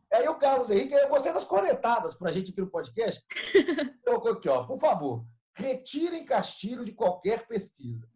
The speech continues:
Speaker 1: Julguem os outros, deixem seu nome quieto. É o maior expoente do Fluminense. E aí ele brinca que a votação com o Castilho num pedestal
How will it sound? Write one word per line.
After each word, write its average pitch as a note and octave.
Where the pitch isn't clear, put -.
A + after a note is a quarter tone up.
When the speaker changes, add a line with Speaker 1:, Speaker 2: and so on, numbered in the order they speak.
Speaker 1:
Julguem C#4
os G3
outros, E3
deixem G3+
seu G3
nome A3+
quieto. F3
É F3+
o G3
maior G3
expoente G#3
do G3+
Fluminense. E3+
E E3
aí E3
ele G3+
brinca G3
que G#3+
a G#3
votação F#3+
com F#3+
o G3
Castilho G#3
num G3+
pedestal G3